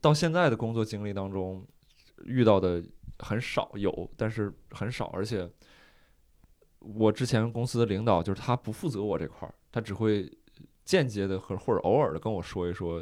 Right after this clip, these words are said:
就是你这个东西怎么做，而且他也不算是我这个领域专业的人，就是有很多时候就要自己想。然后到咱们公司就更是，就很多东西自己想，然后你就要自，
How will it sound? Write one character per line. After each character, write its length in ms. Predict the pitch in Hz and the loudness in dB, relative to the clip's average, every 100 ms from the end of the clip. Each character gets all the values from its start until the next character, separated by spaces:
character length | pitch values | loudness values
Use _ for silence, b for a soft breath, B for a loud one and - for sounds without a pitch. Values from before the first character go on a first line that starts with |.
| 110 | -10
就 140 | - 90 | -12 -10
是 40 | |
你 80 | 85 | -8
这 80 | 87 | -8
个 60 | |
东 140 | 87 85 | -8 -8
西 60 | |
怎 120 | 98 73 | -8 -10
么 80 | - | -10
做， 220 | - - | -12 -8
而 80 | 95 | -6
且 40 | 92 | -6
他 200 | - 151 | -2 -2
也 80 | |
不 100 | 92 | -2
算 180 | 82 110 | -4 -4
是 80 | 104 | -4
我 160 | 98 73 | -4 -4
这 140 | 95 | -6
个 80 | 95 | -6
领 140 | 90 | -6
域 80 | 87 | -10
专 200 | 87 87 | -10 -10
业 60 | 90 | -10
的 80 | |
人， 80 | 82 - | -14 -14
就 100 | 95 | -8
是 60 | |
有 100 | 95 | -8
很 140 | 85 95 | -8 -10
多 80 | 90 | -10
时 80 | |
候 60 | 92 | -8
就 40 | |
要 80 | 90 | -8
自 140 | 85 90 | -8 -10
己 100 | 90 | -10
想。 180 | - 80 _ b b b | -10 -12 _ b b b
然 40 | |
后 60 | 98 | -4
到 80 | 120 | -4
咱 120 | 98 | -4
们 120 | 107 | -8
公 140 | 117 107 | -10 -10
司 140 | 107 | -8
就 80 | 104 | -8
更 160 | 127 | -8
是， 200 | 104 - - | -10 -14 -16
就 100 | - | -12
很 160 | 101 98 | -10 -10
多 80 | |
东 120 | 98 98 | -10 -10
西 40 | |
自 120 | 92 | -8
己 80 | 98 | -8
想， 200 | - 85 - _ B B B B B B B | -8 -12 -14 _ B B B B B B B
然 100 | 95 | -6
后 60 | 107 | -4
你 120 | 107 | -2
就 80 | 98 | 0
要 120 | 107 | 0
自， 200 | 107 120 | -2 -14